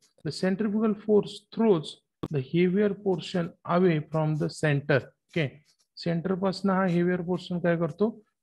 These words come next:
बाजूला सोडतो. That is the skim milk. And simultaneously there is another force called as a centripetal force which act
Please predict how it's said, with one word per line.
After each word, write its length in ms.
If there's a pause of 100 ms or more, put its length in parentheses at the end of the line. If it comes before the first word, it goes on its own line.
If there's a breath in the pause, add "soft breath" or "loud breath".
बाजूला 520 (380)
सोडतो. 440 (380)
That 140
is 100
the 140
skim 340
milk. 260
And 140
simultaneously 680
there 200
is 80 (100)
another 320 (140)
force 320
called 180
as 140
a 80 (460 soft breath)
centripetal 920
force 400 (300)
which 200 (140)
act 320